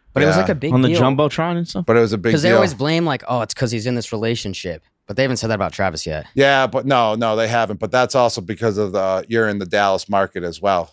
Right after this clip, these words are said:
Speaker 1: Yeah.
Speaker 2: It all depends on what team you're on, what market you're in, what type of media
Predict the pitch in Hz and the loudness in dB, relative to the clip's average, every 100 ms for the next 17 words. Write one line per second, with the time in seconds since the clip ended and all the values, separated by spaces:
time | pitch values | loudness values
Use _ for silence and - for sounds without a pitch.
0 | _ 123 113 127 170 196 170 196 147 107 | _ -2 2 4 2 0 0 0 0 0
1 | 104 120 - 131 123 123 127 117 104 127 | 0 -2 -2 0 2 2 2 0 -2 -2
2 | 110 110 - 110 113 113 107 117 _ - | -2 -4 -6 -6 -4 -2 -2 -4 _ -2
3 | 120 110 98 107 107 110 110 | -2 -2 -4 -2 -2 0 0